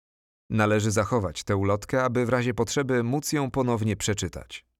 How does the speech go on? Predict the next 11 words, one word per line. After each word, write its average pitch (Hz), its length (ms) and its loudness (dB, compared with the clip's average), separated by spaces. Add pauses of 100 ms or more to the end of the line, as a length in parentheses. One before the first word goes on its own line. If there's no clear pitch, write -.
(140)
W 110 80 -2
razie 127 240 2
jakichkolwiek 123 680 0
wątpliwości 117 840 -2
należy 104 440 2
zwrócić 107 440 -2
się 135 160 0
do 117 120 2
lekarza 95 460 -2
lub 73 180 -16
farmaceuty. 104 720 -2